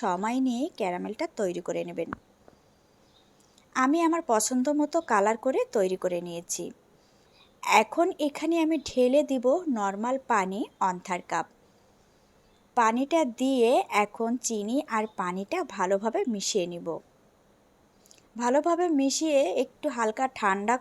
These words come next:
করে এখন এখানে লিকুইড মিল্ক দিয়েছি এক কেজি। আগার আগার পাউডার দিয়েছি এক চা চামচ। ভালোভাবে আগার আগার পাউডারটা দুধের সাথে মিশিয়ে তারপরে চুলার জালটা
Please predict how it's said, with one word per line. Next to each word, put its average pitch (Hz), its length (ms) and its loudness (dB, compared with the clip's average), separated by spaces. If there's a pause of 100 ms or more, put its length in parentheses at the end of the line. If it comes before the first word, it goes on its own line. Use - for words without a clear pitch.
করে 214 220 4 (760)
এখন 262 280 0
এখানে 302 240 0 (100)
লিকুইড 262 400 0 (160)
মিল্ক 202 300 -4 (160)
দিয়েছি 254 380 2 (280)
এক - 60 -2 (100)
কেজি। 175 280 -8 (920)
আগার 247 320 2
আগার 320 180 4 (100)
পাউডার 214 460 6
দিয়েছি 254 360 2 (280)
এক 170 160 0
চা 185 160 -4
চামচ। 175 340 -10 (1400)
ভালোভাবে 285 680 6 (220)
আগার 254 260 2
আগার 269 260 0
পাউডারটা 226 560 2 (200)
দুধের 233 380 0
সাথে 247 220 -2 (160)
মিশিয়ে 254 380 0 (180)
তারপরে 208 380 2 (120)
চুলার 202 280 0 (100)
জালটা 185 340 0